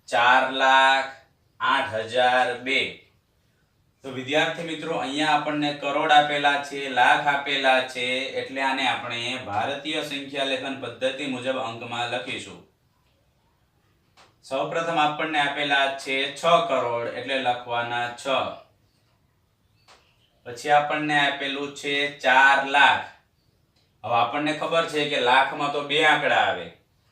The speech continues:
બે અંક લખવાના છે, પરંતુ આપેલા છે ચાર લાખ. તો ચાર તો એક જ અંક છે,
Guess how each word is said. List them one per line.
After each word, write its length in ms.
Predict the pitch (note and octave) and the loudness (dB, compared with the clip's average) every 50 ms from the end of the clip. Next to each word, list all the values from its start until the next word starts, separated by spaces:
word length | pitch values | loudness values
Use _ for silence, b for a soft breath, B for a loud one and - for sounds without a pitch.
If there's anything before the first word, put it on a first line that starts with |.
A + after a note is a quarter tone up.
| _ _ _ _ _ G#2+ | _ _ _ _ _ -12
બે 180 | A#2 B2 C#3+ D#3 | -8 -6 -4 -4
અંક 180 | D3+ D#3+ D#3 | -4 -4 -2
લખવાના 600 | D#3 D3+ D#3 D#3 D#3 D#3 D3+ D3+ D3+ D3+ D3 D3+ D3+ | 0 0 0 0 0 0 0 2 2 2 0 0 -2
છે, 100 | D3+ D3+ D3+ | -2 -4 -4
પરંતુ 420 | D3 C#3 C#3 C#3 C#3+ C#3+ C#3+ C#3 C#3+ | -4 -4 -4 -4 -4 -4 -6 -2 0
આપેલા 560 | - C3 C3+ C3+ C#3 C#3+ C#3+ C#3+ C#3+ C#3+ C#3+ C#3 | 2 2 2 0 0 -4 0 2 2 2 2 0
છે 140 | C#3 C#3 C#3+ C#3+ C#3+ C#3+ | -2 -4 -4 -4 -4 -4
ચાર 320 | - D3+ D3+ D#3 D#3 D3+ D3+ C3+ | 0 6 8 8 8 8 6 4
લાખ. 380 | B2+ - - - - - - - _ _ _ _ _ _ _ _ _ _ _ _ _ _ _ _ _ _ _ _ _ _ _ _ _ _ _ _ _ _ _ | 0 0 0 0 -2 -6 -10 -14 _ _ _ _ _ _ _ _ _ _ _ _ _ _ _ _ _ _ _ _ _ _ _ _ _ _ _ _ _ _ _
તો 80 | G#2+ G#2+ | -12 -12
ચાર 320 | - - - - B2+ - - - - | -4 2 4 6 6 6 4 2 0
તો 140 | E3 D3+ | -2 0
એક 220 | D3 D3+ D3+ D3+ F3 E3+ E3+ | 0 0 0 2 2 2 2
જ 40 | E3 | 2
અંક 160 | D#3+ D#3+ D3+ D3 | 0 0 -2 -4
છે, 200 | D3 - C3 | -6 -4 -4